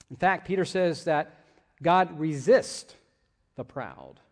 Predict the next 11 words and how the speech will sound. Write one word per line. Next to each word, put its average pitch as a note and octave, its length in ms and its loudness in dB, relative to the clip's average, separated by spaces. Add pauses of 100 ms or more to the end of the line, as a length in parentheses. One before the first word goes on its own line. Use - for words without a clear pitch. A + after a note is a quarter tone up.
(1080)
but C#3 160 -4
gives B2+ 240 -2
grace D3 600 -4 (220)
to B2 120 -14
the A2 80 -12
humble. C#3+ 360 -10 (3500)
Do D3 80 -8
you D#3 40 -4
know D#3+ 140 -2
that D3+ 160 -2
word, D3 480 2